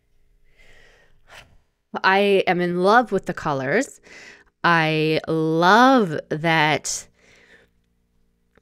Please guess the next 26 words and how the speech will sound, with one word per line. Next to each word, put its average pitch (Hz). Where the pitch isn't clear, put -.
I 196
just 302
love 320
it. 247
I 185
love 190
the 180
colors. 311
I 170
love 170
how 180
it -
kinda 165
has 160
that, 156
the 151
vibe 175
it 240
has. 240
And 180
I 170
just 240
love 190
their 185
Lola 170
Crow's 156